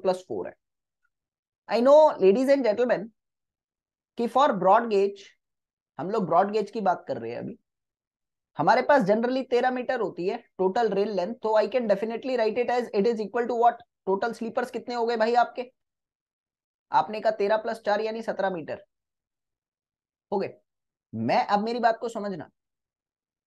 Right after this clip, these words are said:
आपको ये बोला गया कि तेरह मीटर के अंदर, सॉरी,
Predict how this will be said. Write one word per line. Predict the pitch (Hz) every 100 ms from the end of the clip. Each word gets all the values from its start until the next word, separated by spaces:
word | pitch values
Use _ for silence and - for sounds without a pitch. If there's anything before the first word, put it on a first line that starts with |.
| _ _ _ _ _ _ _ _ _ _ _ _ _ -
आपको | - - - -
ये | 277 269
बोला | 220 247
गया | 247 180 180 - _ _ _ _ _ _ _ _ _ _ _ _ _ _ _ _
कि | 262 247 -
तेरह | 214 269
मीटर | 269 233 -
के | 247
अंदर, | 180 190 220 _ _ _ _ _ _ _ _ _ _ _ _ _ _
सॉरी, | - -